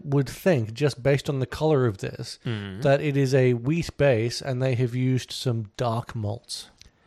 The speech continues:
Speaker 2: Mm. Do you know off the top of your head any dark, uh,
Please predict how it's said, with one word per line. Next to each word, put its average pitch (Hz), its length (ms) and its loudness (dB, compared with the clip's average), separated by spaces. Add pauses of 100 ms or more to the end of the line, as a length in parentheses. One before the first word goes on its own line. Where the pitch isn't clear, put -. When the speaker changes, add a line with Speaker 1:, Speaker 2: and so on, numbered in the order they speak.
(400)
Speaker 2:
Mm. 110 320 -2 (560)
Do 143 100 0
you 214 460 -2
know 165 360 2
off - 180 -2
the - 80 -14
top - 180 -2
of - 40 -2
your 151 120 2
head 165 340 0 (100)
any 143 420 -2 (100)
dark, 131 440 2 (480)
uh, 104 420 0